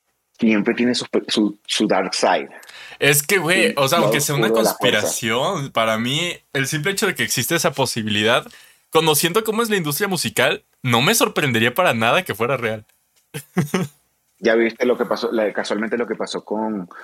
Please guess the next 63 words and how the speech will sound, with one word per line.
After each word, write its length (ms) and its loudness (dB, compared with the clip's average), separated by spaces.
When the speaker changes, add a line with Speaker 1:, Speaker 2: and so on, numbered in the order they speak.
Speaker 1:
con 140 0
este 260 -4
tipo 380 0
de, 400 0
con 200 -10
McCartney, 600 -2
weón. 240 -4
Speaker 2:
Ujú. 300 -2
Speaker 1:
Estaban 320 0
en 60 0
su 240 0
auge 220 0
los 140 0
Beatles 460 -2
y 100 -8
no 120 -4
sé, 160 -2
no, 240 -4
no 160 2
me 100 0
acuerdo 400 -2
qué 80 -8
exactamente 480 -2
fue 140 -2
lo 80 0
que 100 -2
pasó 260 -4
con, 360 -4
con 240 -2
Paul 280 2
que 100 2
murió, 320 0
no 80 -2
sé 140 -4
si 100 -8
fue 120 0
el 40 2
accidente, 560 -2
no 160 2
me 140 2
acuerdo, 480 0
perdóname 420 -2
las 80 -4
personas 300 -6
que 80 -8
realmente 440 0
se, 100 4
pues, 140 -4
se 100 0
sepan 220 -2
la 60 -4
historia 220 -2
completa. 460 0
Speaker 2:
Si 80 -4
saben 240 2
del 80 4
Speaker 1:
El 60 0
Speaker 2:
tema, 200 4
cuenten 280 4
Speaker 1:
tipo 120 4
Speaker 2:
chismecito, 460 2
por 220 -6
favor. 400 -2